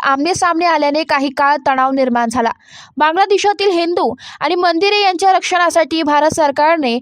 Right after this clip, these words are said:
तातडीने पावले उचलावीत, यासाठी शुक्रवार दिनांक सोळा ऑगस्ट रोजी सकल हिंदू समाजतर्फे नाशिक जिल्हा बंदची हाक देण्यात आली होती.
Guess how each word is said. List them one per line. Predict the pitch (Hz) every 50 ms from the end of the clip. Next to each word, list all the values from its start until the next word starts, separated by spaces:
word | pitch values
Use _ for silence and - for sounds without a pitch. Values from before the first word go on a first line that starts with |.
| 247 - - - _ -
तातडीने | 320 320 320 311 359 349 370 381 392 403
पावले | 403 392 359 330 339 330
उचलावीत, | 339 330 - - 311 311 302 302 294 302 320 320 339
यासाठी | 320 294 - 311 302 302 302 294 285
शुक्रवार | - 311 294 - 294 285 294 285 285 285
दिनांक | 262 285 269 277 269 262 262 285 277 285 302 320
सोळा | - - 320 302 285 294 320
ऑगस्ट | 339 330 311 277 277 285 294 302 302 - - 269
रोजी | 285 294 311 294 320 269 247 262 254 - - - - -
सकल | - - 339 330 - 403 392 381
हिंदू | 381 349 330 370
समाजतर्फे | 392 - 381 339 311 330 330 330 320 - 320 302 302 320 302 302
नाशिक | 302 285 277 285 - 302 262
जिल्हा | 285 311 302 302 311
बंदची | 302 262 277 269 262 262 269 269 - 302
हाक | 269 277 285 269
देण्यात | 262 277 269 262 254 240
आली | 254 247 247 247
होती. | 247 247 247 254